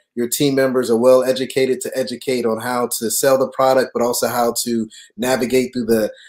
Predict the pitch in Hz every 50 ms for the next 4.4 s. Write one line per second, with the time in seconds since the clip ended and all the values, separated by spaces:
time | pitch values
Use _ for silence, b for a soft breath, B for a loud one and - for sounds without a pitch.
0 | B B _ 117 110 104 - - - 147 135 135 - 143 131 131 131 131 131 127
1 | 127 127 127 120 120 117 113 110 107 104 - - 117 117 - - - 151 139 131
2 | 131 131 131 - 139 123 120 123 127 120 127 123 127 127 135 135 120 - - 110
3 | 104 95 90 90 87 - 120 135 156 160 147 - - 139 123 113 110 - - 127
4 | 135 131 127 - - 107 95